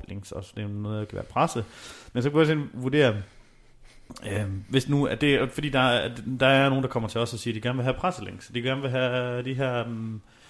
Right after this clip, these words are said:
outreach earned links, og det er kun det, de gerne vil have. Og så kan vi ind og sige, men hvordan, en del af det audit, det er, hvad har de af presse tidligere?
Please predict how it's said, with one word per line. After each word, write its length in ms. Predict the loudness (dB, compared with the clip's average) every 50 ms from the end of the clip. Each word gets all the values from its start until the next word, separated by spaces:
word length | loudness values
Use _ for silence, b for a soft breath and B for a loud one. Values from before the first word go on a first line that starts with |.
| b b b b
outreach 460 | 2 2 2 2 0 0 0 0 0 2
earned 220 | 2 2 2 0 -2
links, 280 | -2 -2 -2 -2 -4
og 60 | 0 0
det 60 | 0
er 80 | 0
kun 180 | 0 -2 -2 -2
det, 80 | -2 -4
de 60 | -6
gerne 160 | -8 -10 -8
vil 80 | -6 -2
have. 180 | 0 0 0 0 -6 -12
Og 60 | -6 -6
så 80 | -4
kan 60 | 0
vi 40 | 0
ind 80 | 0 0
og 40 | 0
sige, 160 | 0 0 0
men 240 | 2 2 0 0 0
hvordan, 360 | 0 2 2 4 4 4 0 -2 b b b b b b b b b
en 80 | -2 2
del 140 | 2 4 4
af 60 | 4
det 100 | 2 2 4
audit, 280 | 4 4 6 4 2 0 b b b b b b b b -4
det 100 | 0 4
er, 200 | 4 4 4 2 -2 -6 _ _ _ _
hvad 340 | -20 -20 -16 -2 0 0 2
har 260 | 2 2 4 4 4
de 180 | 2 2 0 0
af 60 | 0
presse 260 | 0 -2 -2 -2 -2
tidligere? 340 | -6 -4 -4 -2 -2 -4 -6